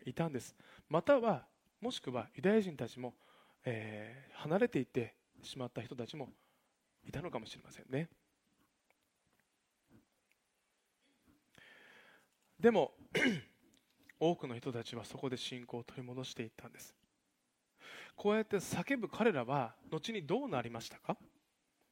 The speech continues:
ね、捕囚から七十年後、奇跡的に当時のペルシャ王国のクロス王によって彼らはエルサレムに帰っていいよ、解放されたんです。ね。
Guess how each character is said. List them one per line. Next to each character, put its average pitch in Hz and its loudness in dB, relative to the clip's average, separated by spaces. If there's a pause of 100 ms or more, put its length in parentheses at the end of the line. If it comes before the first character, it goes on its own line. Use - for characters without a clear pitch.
(160)
ね、 113 -12 (340)
捕 - -10
囚 170 -2
か 170 2
ら 165 0 (220)
七 113 0
十 180 -6
年 160 -2
後、 139 -4 (760)
奇 - -2
跡 - -4
的 170 2
に 180 -4
当 196 4
時 139 -4
の 135 -6
ペ 147 -2
ル 151 -2
シ - -4
ャ 156 0
王 165 -2
国 - -16
の 131 -6 (260)
ク - 0
ロ 208 4
ス - -8
王 240 -4
に 147 -6
よ 117 -6
っ - -20
て - -4 (220)
彼 139 2
ら 127 2
は 139 -4 (300)
エ 143 2
ル 143 0
サ 170 -2
レ 151 0
ム 139 -10
に 131 -10
帰 - -4
っ 185 -2
て - -8
い 165 -4
い - -2
よ、 147 -4 (220)
解 - -6
放 139 -10
さ 147 -10
れ 151 -6
た 147 -6
ん - -10
で - -20
す。 - -20 (1600)
ね。 113 -6